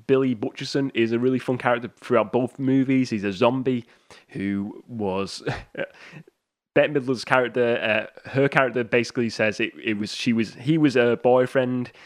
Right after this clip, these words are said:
and she then ends up, like, nailing his mouth shut. And you see in the first movie, he, he gets this knife. He comes back to life as this zombie character, and then he, he's like, he despises the witches, and he ends up helping the, um,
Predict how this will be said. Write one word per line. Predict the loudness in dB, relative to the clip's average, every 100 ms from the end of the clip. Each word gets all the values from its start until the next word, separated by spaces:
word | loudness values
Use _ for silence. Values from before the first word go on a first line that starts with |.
| -20 _ _ -8
and | -6 -4 -6 -6 -8 -10 -16 _ _ _ -12
she | -6 -2
then | -2 -4 -4
ends | -4 -4 -4
up, |
like, | -4 -4
nailing | -2 0 2 0 -2
his | -4
mouth | -2 -2 -4
shut. | -2 0 0
And | -2
you | -4
see | -2 0
in | -2
the |
first | 0 0 0
movie, | 0 0 -2 -4
he, | -10 _ -20 -20 -8
he | -2
gets | -2
this | -4 -2
knife. | -2 -2
He | -4
comes | -6 -4 -2
back | 0 -2
to | 0
life | -2 -2
as | -6
this | -10
zombie | -2 0 0 -2
character, | 0 0 -2 -6 -6 _ _ -8
and | -6
then | -4 -6
he, |
he's | -6 -6 -6 -4
like, | -4
he | 0 0
despises | -2 -4 -2 0 2 0 -4 -8
the | -8
witches, | -10 -12 -12 -12 -8
and | -6 -4
he | -2 -2 -2
ends | -4 -6
up | -6
helping | -2 0 0 -4 -4 _ -20 -20 _ -14
the, | -6 -4 -4
um, | -4 -6 -8